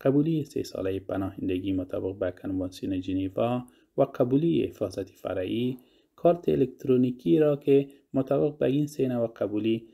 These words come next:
از ادارهٔ اتباع خارجی مربوطه تان به دست می‌آورید، با آنها شما اجازهٔ کار را در هر رشته‌ای که خواسته باشید دارید. البته که هم اجازهٔ کار به حیث کارمند در یک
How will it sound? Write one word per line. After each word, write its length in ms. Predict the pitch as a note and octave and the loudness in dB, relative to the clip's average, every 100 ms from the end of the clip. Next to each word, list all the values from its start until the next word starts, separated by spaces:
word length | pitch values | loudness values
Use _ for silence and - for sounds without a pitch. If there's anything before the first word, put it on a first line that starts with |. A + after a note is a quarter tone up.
| _ | _
از 200 | A2 G#2+ A2+ | -6 -4 -2
ادارهٔ 480 | A2+ G#2 G#2 G#2 | -2 0 -2 -4
اتباع 320 | F#2 F#2+ F#2 F#2 | -4 -2 0 -2
خارجی 580 | - F#2 F#2 F2+ G2 | -4 -6 -4 -4 -4
مربوطه 520 | F#2 F2+ F2+ E2+ - F#2 | -2 -2 -4 -6 -8 -10
تان 260 | - F2+ | -6 -4
به 100 | F2+ | -2
دست 360 | F2 F2 - - | -2 -4 -8 -8
می‌آورید، 640 | F#2 F2 F2+ A2+ B2 B2 _ _ _ _ | -4 -2 0 2 2 0 _ _ _ _
با 160 | A#2+ C3 | 0 4
آنها 480 | C#3 C3+ E3 E3 E3 _ - | 4 2 0 -2 -4 _ -18
شما 320 | - C#3+ D3 | -2 2 4
اجازهٔ 480 | B2+ - G#2+ A2+ - | 2 0 -2 -2 -4
کار 380 | - B2 C3 | -4 0 0
را 300 | C3+ B2+ B2 - _ - | 0 0 -2 -6 _ -2
در 140 | B2+ C3 | 0 0
هر 220 | - E3 | 0 0
رشته‌ای 500 | D#3+ A#2+ - - G#2 | 2 0 -2 -2 -2
که 160 | - F#2+ | -2 -10
خواسته 440 | - G2 - A2+ | -10 -10 -4 0
باشید 500 | A#2 A2+ - G#2+ G#2 _ _ - D#3 | 2 0 -2 -4 -6 _ _ -2 4
دارید. 420 | C#3+ F#2 - _ _ _ _ _ _ _ _ _ _ _ | 4 2 -4 _ _ _ _ _ _ _ _ _ _ _
البته 360 | C#3+ F3 E3+ E3 | 4 6 4 2
که 260 | E3+ D#3+ D#3+ _ | 2 2 0 _
هم 240 | - D3+ B2 | 0 0 0
اجازهٔ 400 | G#2 G#2 G#2 F#2+ | -2 -2 -2 -6
کار 360 | - - G#2+ | -4 0 0
به 140 | A2+ F#2+ | 2 -2
حیث 300 | G2+ F#2+ - | -4 -6 -10
کارمند 640 | - - F#2 F#2+ F#2+ F#2+ | -8 -4 -2 -2 -4 -2
در 140 | F#2 F#2 | -2 -2
یک 180 | F#2 | -4